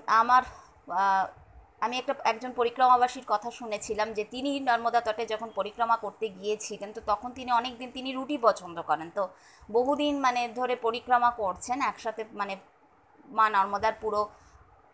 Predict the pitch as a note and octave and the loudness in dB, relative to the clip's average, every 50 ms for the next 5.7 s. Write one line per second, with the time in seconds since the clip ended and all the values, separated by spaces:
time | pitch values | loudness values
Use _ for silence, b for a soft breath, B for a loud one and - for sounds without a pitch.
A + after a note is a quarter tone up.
0 | _ _ _ _ _ _ _ _ _ - - A3+ A#3 A3+ - - F3 E3+ - - | _ _ _ _ _ _ _ _ _ 4 6 6 6 6 6 2 2 2 2 -2
1 | B3+ B3 A3+ - G#3+ G#3 G#3 G#3+ - A3+ G#3+ A3 A3+ - A3 A3+ F#3+ F#3+ - A3 | -6 -8 -6 -4 -4 -4 -6 -2 0 2 4 4 2 2 2 2 2 2 4 4
2 | G3+ G3+ A3 G3+ G3 F3 F3+ F#3+ F#3+ - - F#3 F3+ A#3 D#4 - - B B B | 4 4 4 4 4 4 4 2 -4 -6 -6 -4 -4 -4 -8 -10 -12 B B B
3 | B B B B _ _ - G3 F#3+ F#3+ F#3+ F#3 F#3 - A#3 A#3 A#3+ A#3+ - A#3 | B B B B _ _ -6 -4 -4 -4 -4 -6 -4 2 4 4 4 6 6 6
4 | A#3 A#3 - C#4+ B3+ B3 B3+ B3 A3+ A3 A3 A#3 A#3+ A#3 A#3 A3 A3 - - B3 | 6 6 6 2 2 2 2 -2 -4 -4 -4 -4 -4 -2 -2 -4 -6 -6 -8 -10
5 | A#3+ B3 - - C#4 C#4 C#4+ C#4 - - B3 G3+ G#3+ B3 | -8 -8 -8 -6 -4 -2 -2 -2 -2 -4 -2 0 0 0